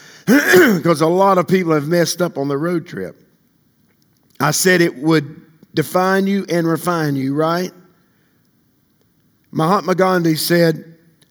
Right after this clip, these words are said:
"I like your Christ." I bet you never knew that. He said, "I like your Christ. I do not like your Christians."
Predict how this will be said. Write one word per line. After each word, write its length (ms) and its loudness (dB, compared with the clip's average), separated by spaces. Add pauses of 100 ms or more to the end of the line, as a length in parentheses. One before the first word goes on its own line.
(180)
"I 100 2
like 360 2
your 120 -2
Christ." 600 -4 (600)
I 60 -6
bet 180 0
you 60 -2
never 180 0
knew 140 0
that. 160 -4
He 80 -2
said, 200 -4
"I 120 0
like 400 0
your 140 -2
Christ. 640 -6 (880)
I 140 2
do 240 0
not 200 2
like 280 -2
your 100 -2
Christians." 640 -6